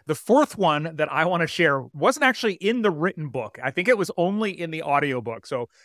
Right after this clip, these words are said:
if you didn't get the audiobook, you may not have even heard, uh, this takeaway that I wanna share and how we're using it. And the last one almost completely derailed my business before I realized it was happening.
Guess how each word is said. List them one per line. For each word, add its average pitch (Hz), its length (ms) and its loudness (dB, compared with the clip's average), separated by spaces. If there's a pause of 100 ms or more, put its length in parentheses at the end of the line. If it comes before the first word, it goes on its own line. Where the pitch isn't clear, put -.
if 135 160 -6
you 156 140 0
didn't 160 240 0
get 151 180 2
the 139 140 -2
audiobook, 131 480 -2
you 127 60 -8
may 139 100 -2
not 139 160 0
have 123 100 -4
even 120 140 -12
heard, 143 480 -4
uh, 117 260 -6
this 131 160 -10
takeaway 117 460 -6
that 117 80 -8
I 113 80 -6
wanna 113 180 -10
share 113 220 -8
and 107 100 -12
how 117 100 -4
we're 107 100 -8
using 135 260 -8
it. 135 100 -18 (300)
And 208 160 2
the 196 40 4
last 233 240 4
one 233 120 -2
almost 180 280 -4
completely 175 380 -8
derailed 151 540 0
my 143 160 -2
business 139 340 -8
before 135 300 -2
I - 20 4
realized 139 680 0
it 127 160 -10
was 117 140 -12
happening. 160 540 -4